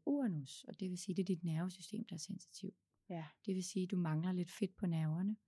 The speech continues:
Speaker 2: Ja.
Speaker 1: Du elsker mennesker, men du kan ikke holde dem ud.
Speaker 2: Nej.
Speaker 1: Det er drænende for dig at være, øh,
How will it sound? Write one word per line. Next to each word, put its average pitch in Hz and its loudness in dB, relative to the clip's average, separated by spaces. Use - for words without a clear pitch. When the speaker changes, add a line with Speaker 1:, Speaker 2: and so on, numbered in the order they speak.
Speaker 2:
Ja. 180 -14
Speaker 1:
Du - -10
elsker 220 8
mennesker, 214 6
men 208 8
du 185 4
kan 208 10
ikke 202 4
holde 175 2
dem 156 0
ud. 151 0
Speaker 2:
Nej. 180 -12
Speaker 1:
Det 185 4
er 165 2
drænende 190 6
for 180 0
dig 175 0
at 156 -2
være, 170 0
øh, 160 -6